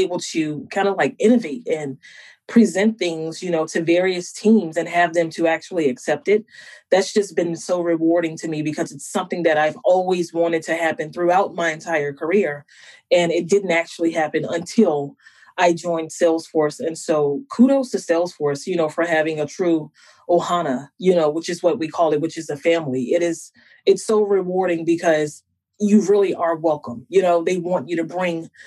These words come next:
your ideas, your thoughts to the table, you know, because there's always room for innovation. There's always room for growth and change. And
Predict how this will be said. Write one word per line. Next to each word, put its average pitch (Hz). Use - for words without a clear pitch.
your 185
ideas, 170
your 160
thoughts 170
to -
the 170
table, 165
you 185
know, 165
because 175
there's 170
always 180
room 170
for 170
innovation. 151
There's 160
always 175
room 170
for 170
growth 175
and 165
change. 185
And 151